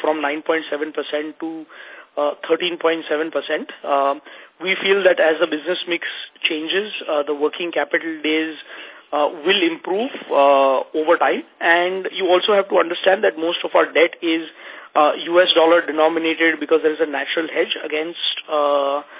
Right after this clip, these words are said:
against the U S dollar, uh, because most of our revenue is in that. So our cost of uh, borrowing is, uh, you know, five percent or below.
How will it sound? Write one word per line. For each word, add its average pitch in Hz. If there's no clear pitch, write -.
against 175
the 175
U 165
S 160
dollar, 147
uh, 147
because 165
most 165
of 170
our 165
revenue 165
is 165
in 160
that. 175
So 175
our 170
cost 185
of 170
uh, 147
borrowing 175
is, 160
uh, 139
you 160
know, 143
five 165
percent 165
or 151
below. 143